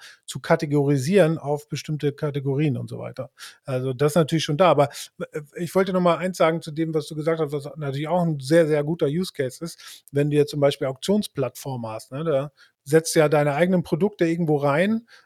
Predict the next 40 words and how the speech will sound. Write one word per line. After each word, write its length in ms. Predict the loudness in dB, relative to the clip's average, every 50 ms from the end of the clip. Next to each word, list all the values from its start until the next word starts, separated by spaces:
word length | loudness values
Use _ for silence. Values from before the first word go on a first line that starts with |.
| _ _ _
Ähm, 260 | -6 -4 -4 -6 -4
jetzt 220 | 0 0 2 2 2
als 180 | 0 0 0
privater 500 | 0 0 2 6 8 8 8 8 6 4
Händler 400 | 2 2 0 2 4 4 4 4
ist 140 | 2 -2 0
das 180 | 0 0 0 2
natürlich 340 | 0 0 0 -2 -4 -4 -4
in, 140 | -6 -6
im 220 | -8 -10 -10 -10 -6
Einzelfall 600 | -4 -2 -2 -2 0 -2 -2 0 0 0 0 0
so. 200 | 0 -2 -2 -2 -4 -12 -20 -20 _ _ _
Ähm, 300 | -6 -4 -4 -2 -4 -4
du, 180 | -4 -6 -6 -6
oder 400 | -4 -2 2 2 2 2 2 -2
eine 220 | -4 -4 -2 -2
Immobilienplattform, 1000 | -2 0 0 0 0 0 0 0 2 0 0 2 2 2 2 2 0 2 2 2 0
du 80 | -2
setzt 300 | 0 0 -2 -4 -2 -4
deine 260 | -4 -2 -2 -4 -4 -2
Wohnung, 360 | -2 -2 -2 -2 -2 -2 -2
setzt 240 | -2 -2 -2 -2 -6
dein 140 | -6 -6
Ferienhaus 580 | -4 -2 0 0 0 0 0 0 0 0 0 -2
dort 280 | -2 -4 -4 -4 -6 -6
rein 280 | -4 -2 0 0 0 -4 -8 -14 -18 -20 -20 _
und 340 | _ -2 -2 -2 -4 -6 4
wirst 280 | 8 8 8 8 8 6
dann 120 | 6 6
noch 200 | 6 2 -2 2
genötigt, 800 | 2 4 6 8 8 8 8 6 6 4 4 4 -2 -10 -18 -20 _ _ _
ich 100 | _ -18 -16 _
nenne 160 | -4 -2 2 2
das 140 | 2 2
jetzt 180 | 0 -2 -2 -2
mal 80 | -2 -2
negativ, 600 | 0 0 2 4 6 6 6 6 2 -4 -2 -2
wirst 140 | 0 0
noch 100 | 0 0
genötigt, 480 | 0 0 2 2 2 2 0 -2 -2